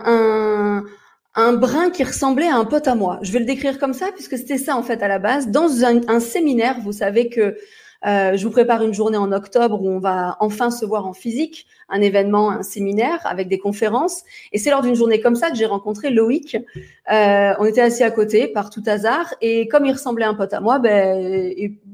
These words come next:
voilà, je lui ai parlé en disant, « Oh, c'est dingue, comment tu ressembles à un pote à moi. » Euh, alors, attendez, je vais juste faire ça avant. Tac. Donc, on s'est un peu perdu de vue. Et puis, il y a quelques semaines,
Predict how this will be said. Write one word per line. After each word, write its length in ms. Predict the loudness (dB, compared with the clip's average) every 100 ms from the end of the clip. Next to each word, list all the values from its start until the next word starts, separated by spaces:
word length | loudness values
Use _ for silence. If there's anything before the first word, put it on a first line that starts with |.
| -16 -8
voilà, 300 | -4 0 0
je 140 | -2 -4
lui 80 |
ai 40 | -2
parlé 360 | 0 0 2
en 120 | 2 0
disant, « 300 | -2 -2 0
Oh, 160 | 0 -2
c'est 260 | -8 -12 -10
dingue, 640 | -8 -6 -6 -8 -10 -12
comment 200 | -18 -20
tu 140 | -20 -16
ressembles 360 | -14 -14 -12
à 80 | -12
un 40 | -6
pote 180 | -4 -2
à 80 | -4
moi. » 340 | -6 -8 -8 -12 -18 -20 -20 -20 _ -2
Euh, 400 | 2 4 4 2 -2
alors, 160 | -4 -2
attendez, 260 | -4 -6 -8
je 60 |
vais 60 | -10
juste 180 | -18 -16
faire 180 | -18
ça 140 | -12 -12
avant. 320 | -6 -6 -6 -12 -12
Tac. 300 | -10 -12 -8
Donc, 400 | 0 4 4 2 -6 -18 _ _ _ _ _ _ 2
on 120 | 2
s'est 140 | 4
un 100 | 2
peu 160 | 4 4
perdu 320 | 4 2 0
de 80 | 0
vue. 260 | 4 6 6 4
Et 140 | 0 0
puis, 280 | 2 0 2
il 120 | 2
y 100 | 2
a 100 | 2
quelques 400 | 2 0 2 -2
semaines, 480 | -2 -6 -4 -4